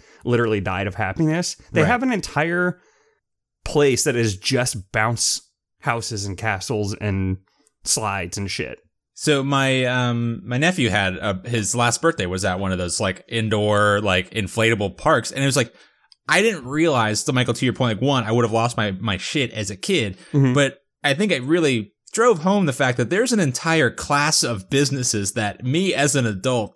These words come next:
Speaker 2: that without kids am not allowed into on a normal basis.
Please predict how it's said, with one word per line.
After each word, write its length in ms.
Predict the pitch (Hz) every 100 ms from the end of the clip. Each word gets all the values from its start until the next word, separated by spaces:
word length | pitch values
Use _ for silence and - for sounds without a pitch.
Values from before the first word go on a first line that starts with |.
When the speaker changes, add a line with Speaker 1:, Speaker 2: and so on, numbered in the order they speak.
| -
Speaker 2:
that 240 | 113 92 -
without 400 | 117 104 123 147
kids 360 | 190 185 185 - - _ _ _ _ _ _ _
am 140 | 214 240
not 160 | 254
allowed 240 | 247 208 175
into 380 | 165 175 147 131
on 100 | 120
a 40 |
normal 300 | 123 127 120
basis. 640 | 101 101 95 78 - -